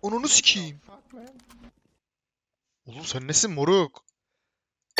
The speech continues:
Arkadaşlar bu seride bakın. Normalde globallere denk gelmeyiz ha. Normalde ben Silver izlemekten yani bayıyordum artık. Al işte bir Silver daha. Cık. Ah,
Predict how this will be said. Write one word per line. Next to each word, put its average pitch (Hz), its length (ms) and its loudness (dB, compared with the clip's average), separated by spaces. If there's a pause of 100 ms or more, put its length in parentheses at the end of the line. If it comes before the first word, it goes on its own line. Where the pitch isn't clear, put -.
(1160)
Arkadaşlar 160 720 2
bu 135 60 -14
seride 170 400 4
bakın. 185 300 8
Normalde 160 320 6
globallere 175 420 8
denk 180 180 8
gelmeyiz 190 360 2
ha. 175 180 8 (720)
Normalde 175 300 4
ben 202 80 10
Silver 185 300 2
izlemekten 214 440 2
yani 202 220 4
bayıyordum 175 380 6
artık. - 320 -2 (1700)
Al 143 120 2
işte 117 240 -6
bir - 40 -2
Silver 127 340 -4
daha. 123 300 -8 (520)
Cık. - 220 -8 (960)
Ah, - 400 -14